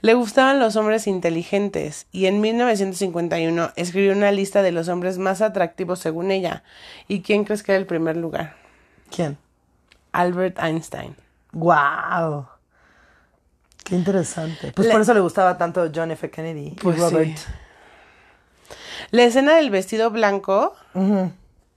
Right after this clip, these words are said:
Speaker 1: es considerada una de las más icónicas
Speaker 2: Ujú.
Speaker 1: del siglo veinte.
Speaker 2: Claro.
Speaker 1: Intentaron grabarla en Manhattan, en la calle cincuenta y dos y avenida Lexington,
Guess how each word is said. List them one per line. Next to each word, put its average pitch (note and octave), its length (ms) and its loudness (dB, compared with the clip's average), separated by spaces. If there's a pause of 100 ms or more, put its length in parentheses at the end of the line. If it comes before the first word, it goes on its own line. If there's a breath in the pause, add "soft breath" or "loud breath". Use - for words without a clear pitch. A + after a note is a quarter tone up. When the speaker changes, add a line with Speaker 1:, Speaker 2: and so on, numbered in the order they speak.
(180)
Speaker 1:
es A3 180 0
considerada G3+ 880 4
una A3+ 280 0
de A3+ 100 4
las F3+ 280 0
más G#3+ 360 -2
icónicas G3 540 2
Speaker 2:
Ujú. F3+ 80 2
Speaker 1:
del E3 140 0
siglo F3 260 -2
veinte. G#3+ 280 0
Speaker 2:
Claro. F3 340 2 (420 loud breath)
Speaker 1:
Intentaron A#3+ 580 2
grabarla G#3 360 4
en A3 100 0
Manhattan, F#3 540 0
en F3+ 100 0
la E3 120 -2
calle F3+ 260 -2
cincuenta E3 540 0
y D#3+ 60 2
dos F3 300 2
y F#3+ 100 -2
avenida F3 440 0
Lexington, E3 640 -2